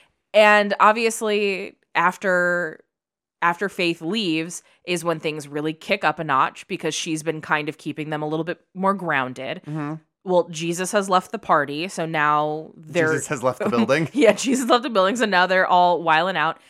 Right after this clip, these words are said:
Speaker 1: And y-, yeah, Cotty gets shot, and, like, it should be a way bigger deal than it actually is.
Speaker 2: But no,
Speaker 1: Like
Speaker 2: they just bandage her up, and then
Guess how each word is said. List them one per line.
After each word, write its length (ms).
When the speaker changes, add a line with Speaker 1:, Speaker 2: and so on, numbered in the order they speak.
Speaker 1:
And 140
y-, 100
yeah, 300
Cotty 240
gets 140
shot, 420
and, 200
like, 340
it 160
should 320
be 240
a 80
way 380
bigger 420
deal 540
than 220
it 180
actually 640
is. 380
Speaker 2:
But 100
no, 60
Speaker 1:
Like 140
Speaker 2:
they 60
just 200
bandage 360
her 180
up, 240
and 260
then 460